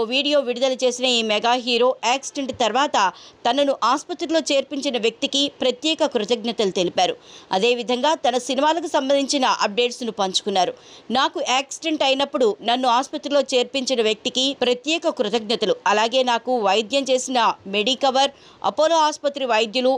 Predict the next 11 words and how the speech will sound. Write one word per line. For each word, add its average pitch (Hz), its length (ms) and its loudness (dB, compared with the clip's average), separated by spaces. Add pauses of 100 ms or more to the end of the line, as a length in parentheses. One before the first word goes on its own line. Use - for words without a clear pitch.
నా 226 120 2
కుటుంబ 277 320 -2
సభ్యులు, 247 480 0 (140)
ముఖ్యంగా 240 500 0 (380)
నా 254 180 2
మేనమామలు 247 720 0 (200)
చిరంజీవి, 262 600 0
పవన్ 240 360 0
కళ్యాణ్లకు 247 580 0
ప్రత్యేక 262 520 -2
కృతజ్ఞతలు. 220 680 -2